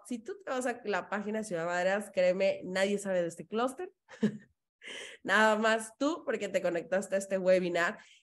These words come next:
Y este clúster se llama Granada y está enfrente del clúster de casas. Y está cerca del lago, de las áreas verdes y del club deportivo.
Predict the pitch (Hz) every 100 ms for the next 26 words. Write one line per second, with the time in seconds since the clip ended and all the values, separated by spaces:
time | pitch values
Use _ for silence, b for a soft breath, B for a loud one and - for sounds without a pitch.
0 | - 240 302 - - 294 269 262 254 247
1 | 220 202 196 208 196 180 165 170 165 165
2 | 175 196 202 190 190 214 226 220 - 254
3 | 277 320 302 196 196 185 170 165 190 185
4 | 180 - 175 175 185 185 214 208 208 -
5 | - - - _ 185 202 226 196 196 185
6 | 180 185 - 233 226 226 208 202 220 165
7 | 156 165 208 240 233 208 196 247 - 160
8 | 156 165 165 170 160 165 190 190 190 208
9 | 247 - 185 165 165 165 - 160 156 156
10 | 156 156 175 180 226 214 151 -